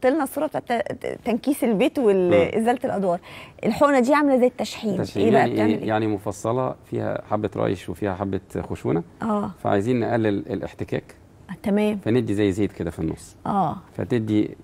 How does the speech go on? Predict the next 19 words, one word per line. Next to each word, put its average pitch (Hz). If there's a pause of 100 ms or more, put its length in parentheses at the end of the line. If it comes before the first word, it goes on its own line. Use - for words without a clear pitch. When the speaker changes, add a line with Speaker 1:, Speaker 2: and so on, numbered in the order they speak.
(100)
Speaker 2:
آه، 90
لوبريكانت، 113 (200)
يعني 87
تخليها 90
Speaker 1:
ليونة. 233
Speaker 2:
لينة. 220 (300)
Speaker 1:
ليونة. 214
Speaker 2:
ليونة. 156 (240)
Speaker 1:
آه. 208
Speaker 2:
وتدي 104
امتصاص -
للصدمات، 90
شوك -
ابزوربشن. 104 (180)
Speaker 1:
حلو 202
Speaker 2:
تمتص -
Speaker 1:
قوي. 170
Speaker 2:
الصدمات. 180 (200)
Speaker 1:
آه. 226